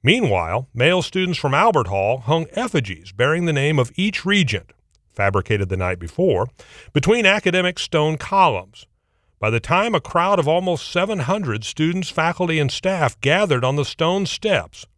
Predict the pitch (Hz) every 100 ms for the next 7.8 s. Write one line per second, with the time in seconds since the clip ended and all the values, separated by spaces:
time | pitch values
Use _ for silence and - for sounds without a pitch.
0 | _ _ _ 110 127 170 208 202 226 156
1 | 135 - 180 202 208 190 190 180 110 80
2 | 85 _ 110 117 117 113 127 156 180 120
3 | 160 170 165 113 110 135 131 156 107 87
4 | 104 _ _ - 95 180 180 110 92 90
5 | 104 87 80 _ _ _ 104 101 110 160
6 | 160 104 104 120 127 139 120 120 123 120
7 | 117 110 - 131 110 95 90 92